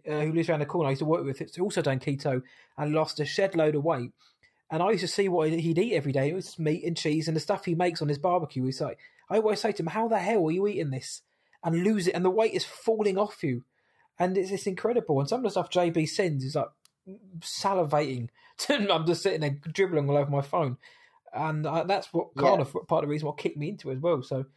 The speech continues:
Speaker 1: yeah, without meaning to sound like a lecture to you guys, god damn, check out that, some of the stuff that J B's eating on his socials.
Speaker 2: Y-,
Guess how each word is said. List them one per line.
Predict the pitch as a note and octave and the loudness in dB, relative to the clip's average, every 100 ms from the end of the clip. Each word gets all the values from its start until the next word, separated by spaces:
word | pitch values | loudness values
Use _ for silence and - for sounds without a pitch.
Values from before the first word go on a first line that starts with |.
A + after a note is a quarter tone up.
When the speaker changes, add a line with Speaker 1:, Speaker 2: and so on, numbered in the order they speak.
| _ - | _ 2
Speaker 1:
yeah, | F3+ | 4
without | D3+ F3 E3+ | 4 2 0
meaning | D3+ | -4
to | C#3+ | -4
sound | E3+ | -2
like | D3+ D3+ | 0 0
a | D#3 | 0
lecture | C#3 - C#3+ | 0 0 -4
to | - C3 | -4 -2
you | |
guys, | B2+ C3 D3 - - | 0 0 0 -4 -2
god | G3+ F3 - | 2 2 2
damn, | F3 D3+ | 2 2
check | C3+ G3+ F#3 | 0 0 2
out | D3+ | 2
that, | D#3+ | 0
some | - E3+ | 0 0
of | |
the | D3+ | 0
stuff | - E3 - | 0 -2 2
that | D#3 D#3 | 0 0
J | - F3 | 0 0
B's | E3+ D#3+ | 0 0
eating | F3 E3 D3 | 0 -2 -2
on | C#3+ | -2
his | D3 | -4
socials. | - D#3+ D#3 B2 A#2+ - _ _ _ - | -2 -4 -4 -8 -10 -18 _ _ _ -16
Speaker 2:
Y-, | A2+ | -14